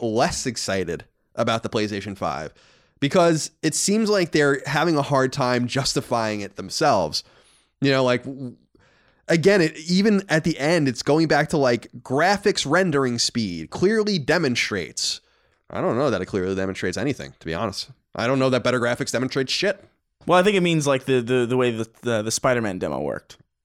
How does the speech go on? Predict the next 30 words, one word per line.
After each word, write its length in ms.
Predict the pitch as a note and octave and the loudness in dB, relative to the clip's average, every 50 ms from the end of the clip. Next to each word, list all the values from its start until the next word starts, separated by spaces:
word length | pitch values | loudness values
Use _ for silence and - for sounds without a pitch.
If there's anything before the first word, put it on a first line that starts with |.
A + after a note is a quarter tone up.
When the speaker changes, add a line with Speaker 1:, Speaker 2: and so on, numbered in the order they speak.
| _ _ | _ _
Speaker 2:
Like, 140 | - A#2+ A#2+ | -4 -2 0
the 80 | A#2+ B2 | 0 2
way 120 | B2 A#2+ | 2 2
that, 200 | A#2 A#2+ G#2+ - | 2 0 -2 0
like, 160 | G#2+ G#2+ G#2+ | 0 2 4
Speaker 1:
Load 180 | D#3 D#3+ D3+ B2+ | 4 4 4 4
Speaker 2:
uh, 60 | A#2+ | 4
Speaker 1:
times. 320 | A2+ G#2+ G#2 G2+ - - A#2 | 2 2 2 0 0 -2 -2
Speaker 2:
like, 160 | B2 - C3+ | -2 0 0
load 260 | C3+ C#3 C#3 C3+ - | 2 2 2 2 0
times 480 | C#3+ C#3 B2 B2 A#2+ A#2+ A#2+ B2 A#2 A#2 | 0 0 0 0 0 0 -2 -2 -2 -2
and, 260 | A2+ A2 G#2+ G#2+ G#2 | -2 -2 -2 -2 -4
and 240 | G2+ G#2 G#2+ G#2+ - | -2 -4 -4 -4 -4
seamless 400 | - - C3 B2 A#2 A2+ A2 - | -2 -2 0 0 0 -2 -2 -4
transitions 520 | - A#2+ A2 A2 G2+ G#2+ - A#2 A2+ G#2 | -4 -4 -4 -4 -4 -6 -6 -6 -6 -8
between 560 | A2 G#2+ - A#2 A2 G#2+ G#2+ A2 A2 A2 - | -10 -8 -4 -2 -2 -2 -2 -2 -4 -4 -2
open 260 | - A2 - A2+ A2 | -4 -2 -2 -2 -2
world 340 | A2 A2 G#2 G2+ G#2 G#2 - | -2 0 -2 -2 -2 -4 -6
sections 600 | - - A2+ - - - A2+ A2 G#2+ A2 G#2+ F#2+ | -4 -4 -4 -4 -6 -6 -6 -6 -6 -6 -8 -8
and, 320 | F#2+ G2 F2+ - - - G#2 | -10 -10 -10 -12 -12 -12 -6
you 120 | G2+ A#2 G#2+ | -4 -4 -4
know, 160 | G#2 G#2+ C#3+ - | -4 -6 -4 -2
probably, 280 | C3 A#2 G#2+ A2 G#2+ | -2 -2 0 -2 -4
pro-, 180 | - - E3 D#3+ | -2 0 0 0
it's 160 | C3+ D3 - | 0 0 0
probably 220 | - E3+ E3 D3+ C3+ | 0 0 2 2 2
more 280 | C3 C3 B2+ B2 A#2+ | 2 2 2 2 2
akin 280 | A2+ A2+ - B2+ A#2 G#2+ | 0 0 -2 -2 -2 -2
to 60 | G#2+ | -2
that. 280 | A2 G#2+ G2 E2+ - | -2 -2 -4 -6 -8